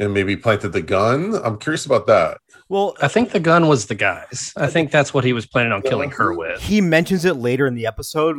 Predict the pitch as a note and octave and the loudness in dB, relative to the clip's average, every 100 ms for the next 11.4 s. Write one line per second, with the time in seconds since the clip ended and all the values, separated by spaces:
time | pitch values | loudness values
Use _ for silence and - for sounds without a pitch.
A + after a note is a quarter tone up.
0 | C3 A#2+ A2 G2 _ _ - D3 C#3 C3+ | -6 -6 -6 -8 _ _ -4 -2 -2 -2
1 | A#2+ C3 B2+ - C3 - - C#3 B2 A2+ | -4 -4 -4 -2 -4 -6 -8 -6 -4 -2
2 | C3+ F#2+ - A#3 A#2+ A2 - _ - C3+ | -2 -2 0 2 2 0 -4 _ -2 -2
3 | C3 B2 D3 B2+ A2+ C3 F3 B2 B2 C3+ | 0 -2 0 2 2 4 4 4 0 2
4 | D3+ A#2 G#2 D3 B2 C#3 F3 B2+ B2+ - | 0 -2 -6 -4 -4 0 2 2 2 0
5 | C#3+ - C#3 G2+ G#2+ D3+ B2+ A2 - D3+ | -2 0 -2 -2 2 2 2 -6 0 0
6 | A#2+ F2+ D#2 _ _ _ _ _ _ _ | 0 -6 -10 _ _ _ _ _ _ _
7 | C3 B2 C3+ D3 C3 B2+ B2 A#2+ G2+ A2+ | -6 -2 -2 -2 0 0 0 -2 -8 -8
8 | A#2 - F#2+ - _ - C3+ D#3 D3 C3+ | -8 -12 -14 -14 _ -20 -2 2 2 2
9 | B2+ D3 D#3+ F#3 C4+ A3+ C3 G#2+ A2 G#2 | 0 2 2 2 2 0 0 0 -4 -6
10 | B2 F#2+ C3 - B2+ D#3+ G3 - G#2+ F#2 | -10 -10 -12 -6 -6 -4 -8 -12 -14 -10
11 | A#2+ A2 F#2 D#2 | -6 -6 -8 -14